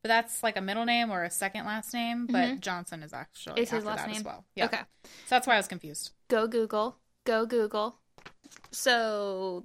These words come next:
Speaker 2: the other one I was gonna talk about was, uh, the Warrens involved in a book called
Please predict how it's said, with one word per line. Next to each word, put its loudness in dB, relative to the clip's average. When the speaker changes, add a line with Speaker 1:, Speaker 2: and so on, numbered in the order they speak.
Speaker 2:
the 0
other 4
one 4
I 6
was 4
gonna 4
talk 0
about 2
was, -4
uh, -4
the -4
Warrens 0
involved -4
in -4
a -4
book -2
called 0